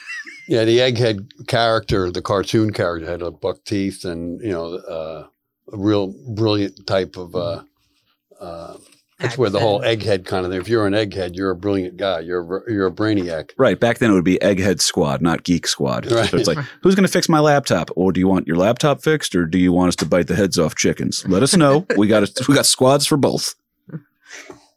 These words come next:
Speaker 1: Um, anything else on that one too? 'Cause there's a couple other weird ones now.
Speaker 3: Uh, I don't have some weird ones.
Speaker 1: Okay, there's a couple. Oh, hit me with whatever else you have. Interrupt when you have to. Um,
Speaker 3: Um, I mean, he's credited with traveling to two hundred, one of the two hundred thirty-five recognized countries at the time.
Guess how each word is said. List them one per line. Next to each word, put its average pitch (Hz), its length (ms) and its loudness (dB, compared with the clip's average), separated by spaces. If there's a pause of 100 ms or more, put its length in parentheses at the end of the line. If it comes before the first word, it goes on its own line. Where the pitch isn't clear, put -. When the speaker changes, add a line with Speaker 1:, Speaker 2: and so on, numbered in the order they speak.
(880)
Speaker 1:
Um, 95 380 2
anything 107 240 2
else 135 180 0
on 170 60 -2
that 175 140 -4
one 156 100 0
too? 101 160 -2
'Cause 95 140 -8
there's 98 140 0
a 98 40 -4
couple 120 260 0
other 95 140 2
weird 95 320 2
ones 82 320 -6
now. 147 280 -6 (460)
Speaker 3:
Uh, 143 80 -8
I 135 140 -10
don't 147 100 -6
have 139 200 -4
some 127 200 -8
weird 147 280 -6
ones. 127 540 -14
Speaker 1:
Okay, - 220 -6
there's 85 140 -4
a - 20 -16
couple. 127 280 -2
Oh, 185 160 -4
hit 208 220 -2
me 247 80 2
with 233 100 0
whatever 254 200 0
else 247 160 -2
you - 80 -4
have. 104 140 0
Interrupt 156 300 2
when 101 100 2
you 98 60 2
have 87 220 -2
to. - 80 -6 (160)
Um, 139 240 -2
Speaker 3:
Um, 135 300 -8 (100)
I 151 60 -4
mean, 147 140 0
he's 156 180 0
credited 156 380 0
with 139 100 -4
traveling 143 460 -2
to 131 100 -2
two 160 240 -2
hundred, 147 320 -2
one 147 200 0
of 135 80 -2
the 135 80 -4
two 147 200 -6
hundred 139 260 -4
thirty-five 135 540 -4
recognized 131 500 -6
countries 131 440 -6
at 131 220 -8
the 113 80 -8
time. 120 480 -8